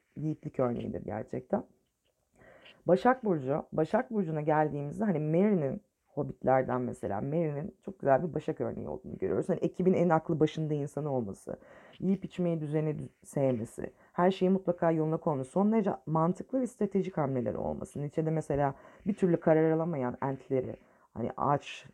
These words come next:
sakal ve arkadaşlarını çok güzel kelime oyunlarıyla ve onları mesela yönlendirerek aslında ne kadar bir gaflette olduklarını,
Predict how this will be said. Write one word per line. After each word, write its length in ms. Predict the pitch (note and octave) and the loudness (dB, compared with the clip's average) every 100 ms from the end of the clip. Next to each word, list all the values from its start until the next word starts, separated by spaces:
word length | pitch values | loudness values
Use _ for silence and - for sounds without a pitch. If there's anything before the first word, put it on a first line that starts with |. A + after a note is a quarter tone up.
| _ _ _ - - | _ _ _ -20 -20
sakal 420 | - C#3 C3+ B2+ | -6 0 4 6
ve 60 | - | 4
arkadaşlarını 920 | C3 C3+ C#3 B2+ B2+ - C3 D#3 C4+ - - _ | 2 0 -2 -2 -2 -2 0 0 -4 -8 -20 _
çok 240 | - - | -4 -4
güzel 280 | - D3+ D3+ | -2 2 2
kelime 340 | - D#3 D#3+ E3 | 0 -4 0 0
oyunlarıyla 760 | D#3+ D#3 D3+ D#3 D#3+ A#2+ - - _ | 0 0 0 0 0 0 -2 -8 _
ve 80 | - | 0
onları 340 | - E3 E3 | 2 4 2
mesela 360 | E3 D#3 D3+ D3+ | 2 0 2 2
yönlendirerek 840 | D3+ C#3+ D3+ D3+ D3+ D#3+ D#3 D3 | 2 2 2 2 2 4 4 2
aslında 340 | A2+ C#3 D3+ D3+ | 0 -2 -4 -6
ne 80 | D#3+ | -2
kadar 280 | D3+ C#3+ | 0 0
bir 100 | C#3+ - | -2 -8
gaflette 600 | - C#3+ C#3 D3+ D3+ E3+ | -2 -2 -2 -4 -4 -2
olduklarını, 640 | E3 - - A#2 G#2 G2 | -2 -2 -4 -4 -4 -6